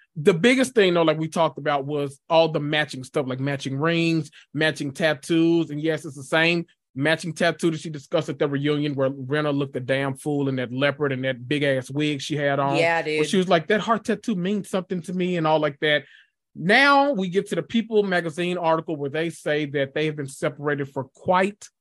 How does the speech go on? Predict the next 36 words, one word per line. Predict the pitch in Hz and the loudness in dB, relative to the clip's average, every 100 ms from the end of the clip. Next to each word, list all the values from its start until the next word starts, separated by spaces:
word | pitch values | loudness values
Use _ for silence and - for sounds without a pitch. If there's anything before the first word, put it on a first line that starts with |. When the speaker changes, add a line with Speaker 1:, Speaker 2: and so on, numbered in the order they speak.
| _ | _
Speaker 1:
some | - - 175 165 170 165 165 _ _ _ _ - | -20 0 2 2 0 -6 -10 _ _ _ _ -14
time, | - 156 143 104 95 98 101 _ _ _ | -4 -2 -2 -6 -12 -18 -20 _ _ _
but | - 160 156 | 0 0 0
still | - 180 175 | 2 6 6
living | 160 160 151 135 | 6 4 2 -2
together. | 147 131 127 110 107 - _ - | -8 -6 -6 -6 -12 -14 _ -2
They | 143 202 220 220 - | 4 6 6 0 -2
talk | 185 185 | 0 2
about | 196 170 165 | 2 0 0
how | 160 | 0
Mauricio | 151 147 135 160 - 170 156 135 | 0 -4 -6 -8 -4 0 0 0
recently | 160 - 151 147 | -4 -4 -4 -2
mentioned, | 139 139 143 139 143 139 - - _ | 0 0 -2 -2 -2 -2 -6 -20 _
like, | 147 147 143 | 0 0 -2
you | 208 233 | -2 2
know, | |
he, | 196 226 220 | 4 4 4
he | 196 220 196 - _ _ _ _ | 0 0 -2 -10 _ _ _ _
basically | 220 247 254 208 208 | 2 2 0 -2 -2
shut | 147 - 196 156 | -2 0 0 2
down | 160 160 151 | 0 0 -2
some | 147 131 | -8 -6
rumors | 143 135 127 127 - - - | -4 -4 -4 -6 -10 -20 -4
that | 147 139 | -2 4
they | 160 | 4
were | 147 | 4
going | 143 143 139 | 2 2 -2
through | 151 | -4
some | 139 147 | -6 -6
stuff | 135 156 143 135 | -4 2 2 2
and | 139 | 0
all | 139 | 2
like | 139 135 - | 0 -2 0
that. | 143 127 | 0 0
But | 123 | -6
then | 156 147 143 139 135 | -2 -2 0 -4 -6